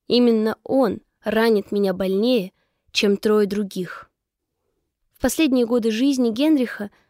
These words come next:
страшное предсказание осуществилось. Ричард и Жофруа не переставали вести борьбу против отца, на которого их ловко натравливал французский король Филипп Август. Судя по всему, за неимением других достоинств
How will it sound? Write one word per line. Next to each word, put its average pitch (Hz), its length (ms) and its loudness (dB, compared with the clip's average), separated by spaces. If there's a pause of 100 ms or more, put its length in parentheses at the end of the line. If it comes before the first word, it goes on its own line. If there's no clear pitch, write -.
(120)
страшное 285 480 0
предсказание 233 800 0
осуществилось. 208 1080 -6 (720)
Ричард 254 500 0
и 247 100 -4
Жофруа 233 560 -2 (400)
не 233 140 0
переставали 240 580 -2
вести 202 300 -6
борьбу 196 320 -2
против 196 380 -8
отца, 202 360 -8 (480)
на 220 140 2
которого 214 400 0
их - 380 -6
ловко 247 360 0
натравливал 220 640 0
французский 202 640 -4
король 214 400 0 (240)
Филипп 214 440 -2 (100)
Август. 190 600 -6 (480)
Судя 277 260 0
по 240 80 -4
всему, 254 480 2 (280)
за 214 180 0
неимением 220 540 4
других 214 320 -2
достоинств 233 720 -2